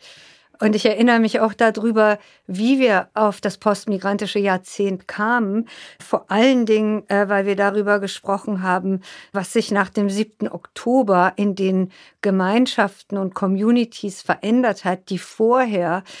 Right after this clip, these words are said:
Speaker 2: in dem Jahrzehnt, das davor gelagert war, äh, sehr viele Dinge gemeinsam in Allianz getan hatten. In dem Falle jüdische Communities und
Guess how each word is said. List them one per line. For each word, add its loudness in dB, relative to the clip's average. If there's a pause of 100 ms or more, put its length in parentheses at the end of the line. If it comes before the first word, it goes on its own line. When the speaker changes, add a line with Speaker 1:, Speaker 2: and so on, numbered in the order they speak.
(280)
Speaker 2:
in 0
dem 2
Jahrzehnt, -2
das -4
davor 0
gelagert -2
war, -2 (340)
äh, -4
sehr 2
viele -2
Dinge -2
gemeinsam 0
in -2
Allianz -2
getan -4
hatten. -2 (280)
In -4
dem 2
Falle 0
jüdische -4
Communities -4
und -2